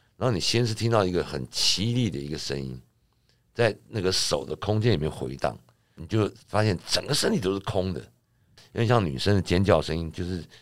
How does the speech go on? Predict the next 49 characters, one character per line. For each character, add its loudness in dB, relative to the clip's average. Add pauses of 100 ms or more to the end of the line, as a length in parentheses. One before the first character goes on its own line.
(280)
在 -2
身 2
体 -2
这 2
个 2
空 -4
间 -2
里 -8
面 -12 (380)
回 -6
荡， 2
而 -4
且 -8
回 -4
荡 -2
很 -4
可 -10
怕。 -6 (500)
接 4
着 4
就 4
是 4
火 -4
焰， 0 (600)
身 0
体 2
里 2
面 4
一 2
堆 2
火 -4
焰 -2
窜 -2
来 -6
窜 -6
去， -8
窜 -6
来 -10
窜 -12
去， -16 (640)
然 0
后 4
就 0
突 0
然 6
窜 0
到 0
喉 0
咙， 2